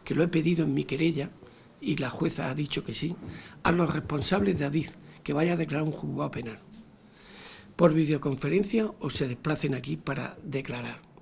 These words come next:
Cuando tengan que declarar, yo me iré a Madrid para hacerles las preguntas oportunas. Quiero investigar a los responsables de adif y a los responsables del Ministerio de Medio Ambiente, a ver los informes jurídicos que ha hecho el Ministerio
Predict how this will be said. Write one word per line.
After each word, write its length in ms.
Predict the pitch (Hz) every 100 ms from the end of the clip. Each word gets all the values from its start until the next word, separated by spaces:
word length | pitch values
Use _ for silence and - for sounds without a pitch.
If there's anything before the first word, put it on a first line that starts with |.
| - - - -
Cuando 340 | - 151 143 143
tengan 260 | 185 190
que 120 | 180
declarar, 540 | 160 139 131 143 175 - - - - - - -
yo 380 | 156 170 - -
me 140 | 143
iré 180 | 135 165
a 60 | 160
Madrid 320 | 147 143 170 - -
para 160 | 147
hacerles 300 | 131 175 175
las 100 | 151
preguntas 480 | - 143 147 147 139
oportunas. 540 | 139 127 - 202 139 - - - - -
Quiero 180 | 151 170
investigar 680 | 175 147 139 139 131 151 -
a 120 | - 147
los 180 | 135
responsables 640 | 131 127 127 - 151 151 143
de 60 | 117
adif 200 | 110 113 - - - - - -
y 120 | 208
a 60 | 214
los 240 | 208 180
responsables 520 | 160 - 143 175 185
del 200 | 156 139
Ministerio 380 | 127 123 - 180
de 80 | 156
Medio 120 | 143
Ambiente, 480 | 123 135 131 - - - - -
a 100 | 147
ver 120 | 190
los 200 | 185 -
informes 500 | 143 - 196 170 156
jurídicos 640 | - 160 160 175 - 185 - - - -
que 80 | -
ha 40 |
hecho 180 | 180 180
el 60 | 160
Ministerio 600 | 147 135 - 165 175